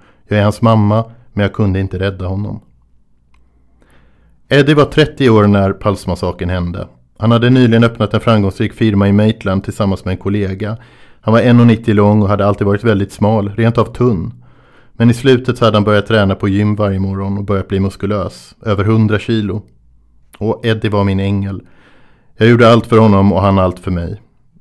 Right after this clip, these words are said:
Om han inte hade pengar till bensin eller lunch så ringde han efter mamma och mamma kom.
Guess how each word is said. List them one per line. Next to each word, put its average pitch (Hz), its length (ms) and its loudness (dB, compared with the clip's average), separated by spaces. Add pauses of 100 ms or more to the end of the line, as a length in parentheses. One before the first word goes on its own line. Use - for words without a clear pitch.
(140)
Om 113 140 0
han 127 180 6
inte 127 160 2
hade 110 140 2
pengar 104 280 0
till 98 200 -4
bensin 98 420 -2
eller 95 200 -2
lunch 107 380 -2
så 110 60 -4
ringde 104 260 -2
han 95 100 0
efter 95 200 -4
mamma 98 420 0
och 113 200 -6
mamma 104 280 0
kom. 110 400 -8